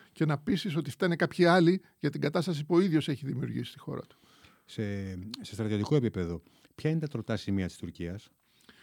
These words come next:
Speaker 1: Το ένα της τροτό σημείο αυτή τη στιγμή είναι ότι υπάρχει διάσταση μεταξύ του,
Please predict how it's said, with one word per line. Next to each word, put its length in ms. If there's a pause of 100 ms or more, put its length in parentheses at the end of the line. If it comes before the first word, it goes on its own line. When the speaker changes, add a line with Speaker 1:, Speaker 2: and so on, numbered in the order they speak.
(340)
Speaker 1:
Το 100
ένα 140
της 120
τροτό 220
σημείο 280
αυτή 160
τη 60
στιγμή 480
είναι 280
ότι 240
υπάρχει 280
διάσταση 400
μεταξύ 500 (340)
του, 260